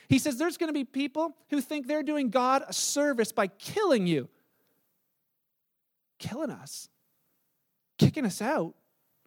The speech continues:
Pushing us apart into tough times. And he's saying, "Listen, those things are coming, but I'm telling you now so that you don't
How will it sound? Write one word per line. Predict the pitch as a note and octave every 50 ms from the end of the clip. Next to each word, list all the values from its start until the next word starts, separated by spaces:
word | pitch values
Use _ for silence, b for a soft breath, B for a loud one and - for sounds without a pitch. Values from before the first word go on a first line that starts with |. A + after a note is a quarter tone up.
| _ _ _ _ _ -
Pushing | - C#4+ C#4+ - D#4
us | C#4+ -
apart | A3 F#3 - - - D#4 D#4 C4+ B3+ B3
into | C4+ C#4+ B3
tough | - - - - - E4 B3+ - -
times. | - - D4+ E4 D#4+ C4+ A3+ G3 - B B B B B
And | A3
he's | A3+ -
saying, | - B3+ B3+ A#3 A#3
"Listen, | C#4 D4 - - C4+ A#3 F#3+ E3 - _ b b b b b b
those | - G#3 C4 D4+ -
things | - C#4 B3 A3 A3
are | G3+
coming, | - - A3 A3 A#3 C4 C#4+ C#4+ - B B B B B
but | - - G#3+
I'm | A#3+ C4 -
telling | - - A#3+ C4 C4+ B3
you | A3 G3+
now | G3 G3 F#3+ G3 A3 B3+ C#4+ C#4 B3+ b b b b
so | b - - A#3
that | G#3 A3+ A3+ A3+
you | G#3 F#3 A#3+ C4+ B3+
don't | G3+ F#3+ A#3+ A#3+ A#3 A3 G3+ G3+